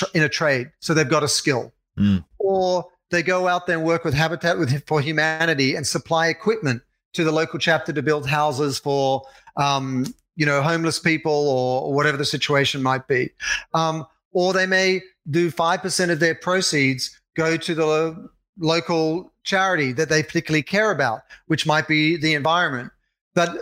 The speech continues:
Speaker 1: those programs are just one of many ways that they've got to bring that core purpose to life throughout the value chain of their business.
Speaker 2: Mm.
Speaker 1: So it starts with consciously selecting their suppliers. It then moves to H R and employees and,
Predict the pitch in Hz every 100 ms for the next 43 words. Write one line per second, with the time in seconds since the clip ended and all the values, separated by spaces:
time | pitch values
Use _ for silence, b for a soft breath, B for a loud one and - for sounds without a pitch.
0 | 392 160 233 269 - 247 240 202 147 135
1 | 123 - 151 185 175 - 156 156 185 202
2 | 196 165 151 170 185 202 170 151 139 135
3 | - 151 151 147 170 165 139 160 156 139
4 | 135 - - 202 202 175 156 160 - 143
5 | 131 131 - B B - 170 180 185 165
6 | 139 151 160 156 - 143 139 127 131 120
7 | 135 127 131 123 - - 101 104 160 151
8 | - 175 185 - 175 147 _ _ _ -
9 | 180 - - 185 - 170 160 165 151 -
10 | - 143 147 175 - - _ _ B B
11 | B - 160 170 175 175 165 175 156 160
12 | - 165 165 165 151 135 - 160 160 160
13 | 160 135 135